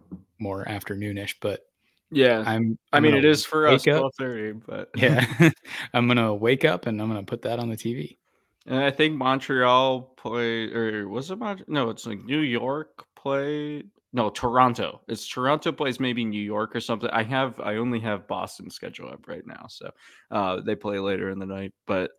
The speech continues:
Speaker 2: overall, it's been really, really great start for this league, and seems to be a lot of support for it too. I feel like more so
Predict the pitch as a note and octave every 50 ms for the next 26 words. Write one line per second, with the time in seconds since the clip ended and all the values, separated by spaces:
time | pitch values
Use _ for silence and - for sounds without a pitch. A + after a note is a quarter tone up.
0 | _ _ _ _ _ _ _ _ _ _ D#3 E3+ F3+ D#3 C3 A#2 A2 A#2 C3 C#3+
1 | D3 - - A2 G#2 - - C3 A#2+ A2 G#2+ G#2+ A2+ B2 C3 C3+ B2+ A#2 A#2 A2+
2 | A#2 A2 G#2+ G#2 G2 - - - _ _ _ _ _ - A2 C#3 F3+ G#3 E3+ A2+
3 | - G2+ G#2 A#2+ C3 C3 - - - G2+ G2 F#2+ F2 C#2+ _ _ _ _ _ _
4 | _ _ - A2 G2+ G2 G2+ F#2+ - - A2 G2+ G2 F#2+ F#2+ F#2+ - _ _ _
5 | _ _ _ _ _ _ _ _ - A2 G#2 G2+ G2+ - - B2+ B2+ A#2 - -
6 | A#2 A#2 A2+ A2 G#2+ G#2+ G#2 G#2 G#2 G#2 G2+ G2+ G2 - _ _ - - - G#2
7 | - _ G#2+ G2+ G#2 G#2 - _ A#2+ A2+ A2 A2 G#2+ - - - G#2+ G2 G2+ G#2
8 | G#2+ G#2 G#2 - - G2+ G2 - A2 G#2+ G2+ G2+ G2 G#2 G2 F#2+ G2 G2 G2+ -
9 | - - A2+ G#2+ G#2 G#2+ A2 G#2+